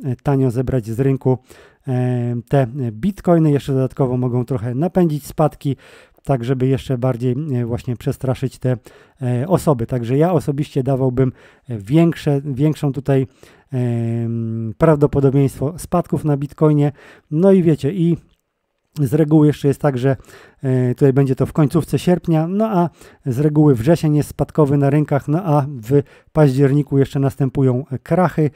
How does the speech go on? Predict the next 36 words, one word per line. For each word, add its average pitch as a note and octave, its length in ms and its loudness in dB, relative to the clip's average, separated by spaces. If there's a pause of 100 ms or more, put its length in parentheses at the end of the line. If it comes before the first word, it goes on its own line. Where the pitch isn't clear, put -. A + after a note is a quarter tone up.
(300)
także C#3+ 300 -2
jest D3+ 200 2
tutaj C#3 180 0
jeszcze C#3 240 0
pytanie, C#3 500 0 (440)
co C#3+ 140 0
będzie C3 240 2
się C3 200 -4
działo C3 360 2 (180)
z B2 300 0 (360)
indeksem C#3 720 0
Nasdaq C3+ 640 0
i B2+ 120 0 (300)
indeksem, C3+ 720 -2
e, B2 220 -4
S - 200 0
and C3+ 180 -2
P - 140 -4 (400)
w - 100 -12
Stanach, C#3+ 460 2
no F3+ 80 -2
bo F3+ 120 0
jeżeli D3+ 320 2
tam, C#3+ 240 0 (400)
em, C3 340 0
te C#3+ 160 0
spadki - 420 -4
by C3 260 2
miały, C3+ 500 0 (160)
e, B2+ 40 -2
jeszcze, B2 560 -2 (800)
mm, A#2 760 -6
dwadzieścia C#3+ 420 -2
czy B2 100 -14
trzydzieści C3 400 -8
procent, C3 380 -2